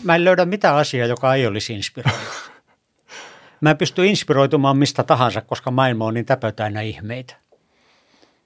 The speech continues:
Speaker 2: Kerro jostain pelottavasta asiasta.
Speaker 1: Pimeys. Mu-, mulla on pimeän pelko, jolla mä, jolla mä en pysty mitään. Mä oon sitä kuvaillut yhdessä kirjassanikin,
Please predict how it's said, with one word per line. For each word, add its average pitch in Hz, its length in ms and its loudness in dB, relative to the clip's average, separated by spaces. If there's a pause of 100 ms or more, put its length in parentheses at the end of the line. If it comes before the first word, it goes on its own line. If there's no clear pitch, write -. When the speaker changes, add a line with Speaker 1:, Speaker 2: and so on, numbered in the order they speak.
(680)
Speaker 2:
Kerro 127 160 -2
jostain 117 240 -4
pelottavasta - 680 -4
asiasta. - 420 -20 (880)
Speaker 1:
Pimeys. - 560 -2 (1400)
Mu-, 156 220 4
mulla 156 260 4
on 156 180 2 (440)
pimeän 156 340 2
pelko, 135 340 2
jolla 123 220 2
mä, 131 120 -2
jolla 131 280 0
mä 123 200 -2
en 113 80 -4
pysty 131 300 -4
mitään. 113 480 0
Mä 120 100 -2
oon 117 60 -2
sitä 110 240 -2 (440)
kuvaillut 117 440 2
yhdessä 113 260 -4
kirjassanikin, 110 840 -6